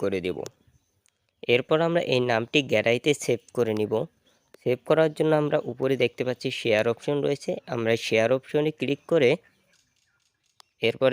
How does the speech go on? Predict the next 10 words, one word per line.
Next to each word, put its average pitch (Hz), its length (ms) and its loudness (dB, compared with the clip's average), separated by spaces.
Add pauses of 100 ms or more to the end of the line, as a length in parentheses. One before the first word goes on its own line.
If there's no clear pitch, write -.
এগুলোকে 139 400 0
উপরের 151 340 0
দিকে 151 180 0 (100)
তুলে 147 240 0 (180)
এই 127 140 -4
অ্যারো 120 260 2
আইকনে 135 300 -2 (100)
ক্লিক 104 200 -4 (100)
করে 90 180 -2
দেব। 104 120 -10